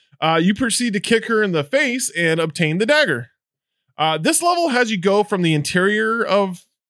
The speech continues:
of Rome to, like, the exterior. And like the last levels, throws all kinds of new weapons at you. Like, they're mainly swords, though.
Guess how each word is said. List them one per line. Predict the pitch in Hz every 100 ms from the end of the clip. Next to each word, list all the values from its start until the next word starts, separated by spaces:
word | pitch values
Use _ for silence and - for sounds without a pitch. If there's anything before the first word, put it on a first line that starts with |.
| _ -
of | 165 165
Rome | 170 196 202 214
to, | 185
like, | 156 143
the | 160 -
exterior. | 175 - - 117 107 107 110 _ _ _ _ -
And | 170 175
like | 233 233
the |
last | 208 190 220
levels, | 247 247 277 -
throws | 214 196 170 -
all | 226 247 226
kinds | - 208 196 156
of | 160
new | 139
weapons | 135 127 120
at | 110 -
you. | - 98
Like, | 110 107
they're | - 311 381
mainly | 370 330 254
swords, | - 208 190 147
though. | 131 104 117